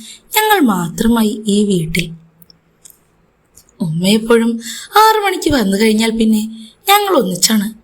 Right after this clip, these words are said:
അത്യാവശ്യം ഫുഡൊക്കെ ഉണ്ടാക്കുന്നതും കഴിക്കുന്നതുമൊക്കെ.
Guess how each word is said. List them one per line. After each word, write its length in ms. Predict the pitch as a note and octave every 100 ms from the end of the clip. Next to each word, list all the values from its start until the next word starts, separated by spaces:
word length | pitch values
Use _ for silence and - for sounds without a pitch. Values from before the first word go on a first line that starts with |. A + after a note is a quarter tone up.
| _ -
അത്യാവശ്യം 600 | F3+ - F3+ F3 - A3+
ഫുഡൊക്കെ 460 | A3 G3+ - - A3+
ഉണ്ടാക്കുന്നതും 580 | A3 G#3 G#3+ G#3 G#3+ A#3+
കഴിക്കുന്നതുമൊക്കെ. 880 | A#3 F#3+ F3 F3+ F#3 F#3 G#3 -